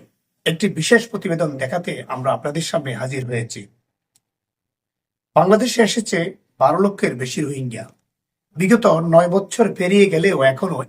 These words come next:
একটি রোহিঙ্গা প্রত্যাবাসন হয়ে তাদের দেশে ফিরিয়ে যায়নি। তবে প্রত্যাবাসনের জন্য এবং রোহিঙ্গাদের রাইট সবকিছু ফিরে পেয়ে প্রত্যাবাসন হয়ে যে রোহিঙ্গাদের ফিরিয়ে নিতে চেয়েছিল, সেই রোহিঙ্গা নেতা মহিবুল্লাহ আমাদের মাঝে নেই।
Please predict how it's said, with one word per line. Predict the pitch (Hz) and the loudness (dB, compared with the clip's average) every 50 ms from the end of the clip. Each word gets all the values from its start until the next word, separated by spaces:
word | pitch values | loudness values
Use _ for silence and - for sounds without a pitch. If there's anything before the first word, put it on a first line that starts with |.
| - 175 | -4 -4
একটি | 175 - - _ - 247 | -4 -4 -8 _ -2 0
রোহিঙ্গা | 208 208 196 185 170 190 170 - | 2 2 2 0 -2 -6 -8 -8
প্রত্যাবাসন | - 139 - - - 135 139 147 156 - 220 196 175 | -8 -8 -4 -2 0 2 2 2 0 0 -2 -2 -2
হয়ে | 175 180 143 117 104 - _ _ _ _ _ _ _ _ _ _ | -2 -2 -4 -4 -6 -10 _ _ _ _ _ _ _ _ _ _
তাদের | - 147 151 185 170 156 147 | -10 -8 -6 -4 -4 -4 -4
দেশে | 135 - 180 151 - | -4 -4 -6 -8 -6
ফিরিয়ে | - 226 247 233 202 180 - | -2 2 4 4 4 2 0
যায়নি। | 117 104 98 98 104 - _ _ _ _ _ _ _ _ _ _ _ _ _ _ - | -4 -8 -10 -12 -14 -16 _ _ _ _ _ _ _ _ _ _ _ _ _ _ -4
তবে | 208 208 202 185 | -2 -2 -2 2
প্রত্যাবাসনের | - 208 202 - - - 196 196 208 240 240 - 277 277 254 247 220 196 | 2 2 2 2 2 0 2 4 4 4 4 2 0 0 0 0 2 2
জন্য | 202 175 165 143 127 123 123 | 2 2 2 0 -2 -4 -4
এবং | 165 185 180 160 | -4 -4 -2 0
রোহিঙ্গাদের | 160 185 214 220 208 220 202 190 160 131 127 | 2 4 4 6 4 4 4 2 0 -2 2
রাইট | 139 170 185 190 185 - - - _ _ _ _ - - | 4 4 4 4 0 -6 -14 -20 _ _ _ _ -12 -6
সবকিছু | - 180 175 - - 226 - - 185 135 131 - | -4 -4 -4 -2 -2 -2 -2 -2 -4 -6 -4 2
ফিরে | - 240 233 214 - | 4 6 6 4 4
পেয়ে | 202 160 135 123 - | 0 -4 -4 -4 -6
প্রত্যাবাসন | 147 139 - 139 127 135 156 160 165 - 202 175 | -8 -6 -4 -2 0 2 2 0 0 -2 -2 -2
হয়ে | 170 165 143 127 120 - - _ _ _ _ _ - | -2 -2 -2 -4 -8 -10 -14 _ _ _ _ _ -6
যে | - 170 165 151 | -2 0 0 0
রোহিঙ্গাদের | 135 139 170 175 170 175 170 156 139 131 123 - | 0 -2 -2 0 0 0 0 0 -2 -4 -6 0
ফিরিয়ে | - 233 247 254 240 220 | 4 6 6 8 6 6
নিতে | 214 196 180 185 190 151 - - | 4 4 2 0 -2 -6 -6 -4
চেয়েছিল, | - 165 175 175 175 - 196 127 117 110 - _ _ _ - - - | -2 -2 -2 -2 -2 -4 -4 -6 -6 -8 -12 _ _ _ -10 -8 -2
সেই | - 196 175 156 | 2 2 2 2
রোহিঙ্গা | 143 135 151 170 165 160 156 151 | 0 0 -2 0 2 2 2 2
নেতা | 139 - 135 127 | 0 -2 -2 -2
মহিবুল্লাহ | 127 131 180 190 185 214 196 185 175 147 131 123 | -2 -2 -2 -2 0 2 4 6 6 6 4 2
আমাদের | 127 127 123 120 127 123 | 0 -2 -4 -4 -4 -4
মাঝে | 117 117 117 120 120 117 | -6 -6 -6 -8 -10 -10
নেই। | 113 - | -12 -12